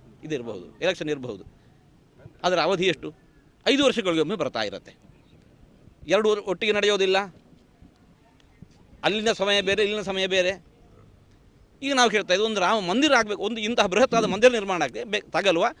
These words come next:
ಸಮಯ ಎಷ್ಟು? ಮೂರ್ನಾಲ್ಕು ವರ್ಷ ಅದರದ್ದು ಬೇಕು. ಹಾಗಾದರೆ ಈ ಯಾವುದು ಎಲೆಕ್ಷನ್ ಗಮನದಲ್ಲಿ ಇಟ್ಟುಕೊಂಡು ಇದನ್ನು ಮಾಡ್ತಾ ಇದ್ದಾರೆ ಅನ್ನುವ ಮಾತನ್ನು ತಪ್ಪಿಸಿಕೊಳ್ಳುವ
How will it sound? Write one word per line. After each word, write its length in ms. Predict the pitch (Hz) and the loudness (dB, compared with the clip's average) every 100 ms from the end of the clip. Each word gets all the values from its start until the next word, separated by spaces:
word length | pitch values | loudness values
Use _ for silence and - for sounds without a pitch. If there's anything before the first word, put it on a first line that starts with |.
| - | -8
ಸಮಯ 360 | - 240 311 240 | 0 4 6 6
ಎಷ್ಟು? 300 | 185 - 101 _ _ _ _ _ _ _ - _ _ - | 2 -2 -18 _ _ _ _ _ _ _ -20 _ _ -10
ಮೂರ್ನಾಲ್ಕು 360 | 143 170 185 190 | -6 -2 -2 -2
ವರ್ಷ 140 | 175 | -4
ಅದರದ್ದು 260 | 170 170 170 | -2 -4 -4
ಬೇಕು. 300 | 175 160 160 - _ _ - _ - 127 | -4 -4 -12 -16 _ _ -20 _ -10 -4
ಹಾಗಾದರೆ 560 | 156 165 165 120 - _ - - | 0 2 2 -2 -6 _ -20 -14
ಈ 420 | 160 240 302 196 - - - - | -2 2 2 0 -8 -20 -20 -2
ಯಾವುದು 320 | 175 190 185 | 0 2 0
ಎಲೆಕ್ಷನ್ 640 | 170 - 165 269 190 185 180 | -4 -4 0 0 -2 -4 -2
ಗಮನದಲ್ಲಿ 380 | 180 185 185 | -2 0 0
ಇಟ್ಟುಕೊಂಡು 280 | 185 180 185 | 0 -4 -2
ಇದನ್ನು 160 | 185 180 | -2 0
ಮಾಡ್ತಾ 300 | 185 185 185 | -2 2 2
ಇದ್ದಾರೆ 720 | 170 175 175 208 196 185 - - - _ - | 4 4 4 4 4 2 -2 -16 -20 _ 0
ಅನ್ನುವ 260 | 226 247 | 4 4
ಮಾತನ್ನು 560 | 180 208 214 160 180 - | 6 4 2 -2 -4 -4
ತಪ್ಪಿಸಿಕೊಳ್ಳುವ 580 | 185 196 185 185 175 247 | -4 -4 -4 0 0 0